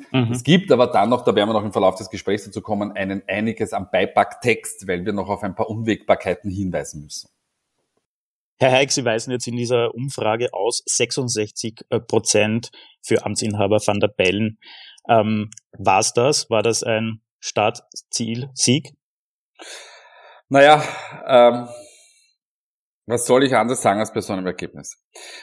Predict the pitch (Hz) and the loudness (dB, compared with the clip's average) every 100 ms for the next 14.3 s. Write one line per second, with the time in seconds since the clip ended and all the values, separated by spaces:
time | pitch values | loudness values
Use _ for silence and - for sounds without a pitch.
0 | - 107 120 117 110 104 101 127 - 117 | -4 -2 0 0 2 0 0 -2 -2 -6
1 | - 85 - 98 117 113 - 120 156 156 | -10 -12 -12 -12 -12 -14 -16 -10 -4 -2
2 | - 156 - 165 - 151 - 120 131 117 | 2 2 0 -8 -6 -8 -8 -12 -12 -8
3 | 123 123 123 117 113 107 107 101 101 - | -6 -6 -6 -10 -10 -12 -6 -2 -2 -4
4 | 110 110 - - - 104 110 104 104 95 | -8 -8 -6 -8 -4 -2 -2 -4 -4 -4
5 | 101 - 101 101 90 110 98 - 92 90 | -6 -6 -6 -4 -6 -8 -10 -6 -6 -4
6 | 90 92 - 98 95 90 92 95 92 - | -4 -6 -6 -4 -2 -2 -4 -4 -8 -10
7 | 90 92 90 92 101 92 82 85 - 80 | -12 -8 -2 -2 -2 -8 -12 -12 -14 -12
8 | 92 85 - 113 - _ - - - - | -8 -8 -10 -18 -20 _ -20 -20 -20 -20
9 | _ 101 92 92 92 - - 98 80 82 | _ -2 0 0 -4 -8 -6 -2 -2 -4
10 | - 101 92 92 92 92 90 85 - 90 | -6 -2 0 -2 -6 -10 -8 -8 -10 -6
11 | 87 90 98 95 95 92 92 92 90 90 | -4 0 0 -2 -4 -8 -4 -2 -2 -6
12 | - 98 95 90 92 92 87 90 85 92 | -10 -12 -12 -10 -10 -10 -10 -6 -2 -2
13 | 104 98 92 98 104 90 95 92 82 - | -2 -8 -8 -8 -8 -4 -2 -2 -4 -8
14 | 95 90 | -8 -4